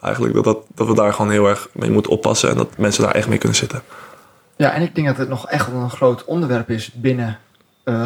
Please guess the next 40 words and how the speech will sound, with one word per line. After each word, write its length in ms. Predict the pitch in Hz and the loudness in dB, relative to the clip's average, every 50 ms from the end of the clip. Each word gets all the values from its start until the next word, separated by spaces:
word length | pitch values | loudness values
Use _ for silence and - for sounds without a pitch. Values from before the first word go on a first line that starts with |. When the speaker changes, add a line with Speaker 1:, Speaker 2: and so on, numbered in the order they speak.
| 113 | -2
Speaker 2:
topsport. 420 | - 185 - - - 127 120 113 107 | -2 -2 -2 -2 0 0 0 0 -2
Want 100 | - - - _ _ | -6 -14 -20 _ _
Speaker 1:
Sport 340 | _ - - 131 135 131 - | _ -4 0 2 2 2 2
in 60 | - | 2
Speaker 2:
het 100 | 123 123 | 2 2
is 60 | 123 123 | 2 2
Speaker 1:
Nederland, 320 | 123 123 127 127 127 131 | 2 2 2 2 2 0
Speaker 2:
echt, 80 | 143 - _ | -4 -6 _
Speaker 1:
ja. 100 | - 131 135 147 139 120 | -2 2 4 4 4 4
Speaker 2:
ja, 80 | 117 113 | 2 0
het 100 | - - | -4 -6
is 120 | 139 - - | -10 -6 -2
echt 380 | - 160 156 143 - - - - | 0 0 0 -2 -6 -12 -4 2
veel 480 | - 196 180 156 139 123 117 107 - _ _ _ _ _ _ _ - - - _ | 4 6 6 6 6 4 2 0 -6 _ _ _ _ _ _ _ -20 -20 -20 _
besproken 560 | - 139 127 - - 165 175 185 175 - 117 | -2 -2 -2 2 4 4 6 6 4 2 -2
geweest. 440 | - - 120 120 113 110 110 - - - _ _ _ _ _ _ _ _ _ _ - - - - - _ _ _ _ _ _ _ _ _ _ _ | -4 -4 -4 -4 -4 -6 -8 -12 -16 -20 _ _ _ _ _ _ _ _ _ _ -12 -12 -12 -12 -16 _ _ _ _ _ _ _ _ _ _ _
Dus 120 | 151 151 | 2 2
ik 80 | 165 151 | 2 2
denk 240 | 165 156 135 120 113 | 2 0 0 0 0
dat 160 | 135 123 - | 0 0 0
we 60 | 127 | -2
er 100 | 117 127 | -4 -2
nog 140 | 127 120 120 | -2 0 0
lang 140 | 131 135 139 | 2 2 2
niet 100 | 131 120 | 2 0
over 160 | 120 120 120 | 0 0 -2
uitgepraat 440 | 113 143 139 - - 127 110 107 - | -2 -2 -4 -4 -6 -6 -6 -6 -8
zijn. 200 | - 104 101 98 - _ - - _ _ _ _ _ _ _ | -10 -12 -12 -14 -16 _ -20 -20 _ _ _ _ _ _ _
Speaker 1:
Nee, 260 | - 127 123 110 101 | 0 2 4 4 4
en 120 | 110 104 104 | 2 2 2
ik 80 | 104 | 4
denk 120 | 98 107 104 | 4 4 4
dat 100 | 101 101 | 4 4
we 60 | 98 | 4
nog 320 | 101 98 101 - 123 - | 4 2 0 -2 -6 -2
heel 340 | - - 131 160 165 151 131 | 2 4 6 6 6 6 2
veel 200 | - - 131 120 | 2 2 2 2
stappen 380 | 120 - - - 101 120 120 123 | 2 2 0 0 0 0 0 -4
moeten 200 | 120 117 - 120 | -4 -4 -6 -4
zetten, 420 | - - 113 113 110 107 110 - | -2 -2 -2 0 -2 -2 -2 -4